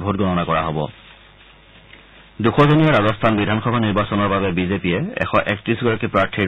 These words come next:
প্ৰথমখন তালিকা প্ৰকাশ কৰিছে। কালি সন্ধিয়া নতুন দিল্লীত অনুষ্ঠিত দলৰ কেন্দ্ৰীয় নিৰ্বাচন কমিটিৰ বৈঠকত এই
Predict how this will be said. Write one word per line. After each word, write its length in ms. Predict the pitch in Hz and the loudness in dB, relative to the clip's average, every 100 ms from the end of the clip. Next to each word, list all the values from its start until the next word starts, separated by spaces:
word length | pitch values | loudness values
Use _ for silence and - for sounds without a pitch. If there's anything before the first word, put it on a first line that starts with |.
| 92 | -2
প্ৰথমখন 420 | 95 104 104 110 | -2 -2 -2 -2
তালিকা 280 | 90 92 90 | -2 -2 -2
প্ৰকাশ 260 | 87 80 76 78 | -2 -2 -2 -4
কৰিছে। 260 | 80 67 - - - - - - | -4 -6 -8 -14 -20 -20 -6 0
কালি 160 | 98 95 | 2 2
সন্ধিয়া 280 | 98 101 95 | 0 0 -2
নতুন 240 | 90 104 101 | 0 0 0
দিল্লীত 280 | 101 101 | 0 0
অনুষ্ঠিত 380 | 95 95 - 87 101 - - | -2 -4 -6 -4 -4 -4 -2
দলৰ 240 | 98 98 | 0 0
কেন্দ্ৰীয় 440 | - 95 101 107 104 | 0 -2 0 0 0
নিৰ্বাচন 440 | 98 92 98 107 101 | 0 -2 -2 -2 -2
কমিটিৰ 360 | 92 90 95 | -2 -2 -2
বৈঠকত 400 | 87 85 98 92 - | -2 -4 -2 -4 -2
এই 140 | 120 | -4